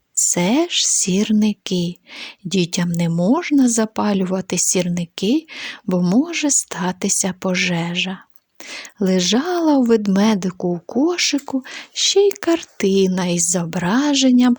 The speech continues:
електроприладів, пилисоса, чайника, пральної машини і багато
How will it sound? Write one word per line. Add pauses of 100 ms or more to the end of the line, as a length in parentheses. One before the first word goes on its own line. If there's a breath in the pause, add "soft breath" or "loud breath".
(280 loud breath)
електроприладів, (380 loud breath)
пилисоса,
чайника,
пральної
машини (420 loud breath)
і
багато